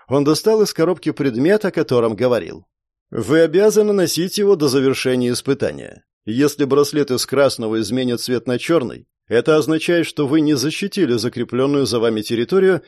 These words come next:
и выбываете. Также цвет изменится, если судья посчитает, что вы нарушили правила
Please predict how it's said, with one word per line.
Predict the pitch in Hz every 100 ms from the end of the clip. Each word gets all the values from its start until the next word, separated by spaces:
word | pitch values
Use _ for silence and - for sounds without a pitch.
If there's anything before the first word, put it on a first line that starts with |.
| _
и | - 180
выбываете. | 156 143 127 95 71 - - - _ _ _
Также | - 143 196 175
цвет | 165 170 170
изменится, | 165 135 170 160 151 156 151 - - -
если | - 202 -
судья | 160 156 127 165
посчитает, | 151 143 151 143 175 143
что | - 139
вы | 143
нарушили | 147 147 143 151 151
правила | 151 202 139 85 65